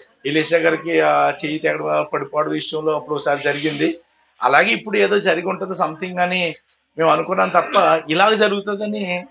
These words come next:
అసలు మేము అక్కడికి వచ్చి ఉండే వరకు కూడా మాకు అది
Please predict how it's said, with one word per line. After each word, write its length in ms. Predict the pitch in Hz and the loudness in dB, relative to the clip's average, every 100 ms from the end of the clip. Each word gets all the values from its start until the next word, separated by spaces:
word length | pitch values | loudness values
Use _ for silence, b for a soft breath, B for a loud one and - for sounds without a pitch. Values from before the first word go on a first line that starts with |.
| _ - | _ -12
అసలు 440 | - 175 165 151 | -6 2 2 2
మేము 160 | 160 151 | 2 0
అక్కడికి 260 | 151 147 | 0 -6
వచ్చి 520 | 151 147 226 208 165 170 _ _ _ _ _ - 165 | -8 -6 -2 0 -2 -6 _ _ _ _ _ -4 0
ఉండే 240 | 170 170 | 2 4
వరకు 240 | 196 185 185 | 4 2 0
కూడా 220 | 254 226 | 2 2
మాకు 420 | 202 190 196 175 | 2 -2 0 2
అది 520 | 160 156 151 139 135 | 2 2 -2 -4 -4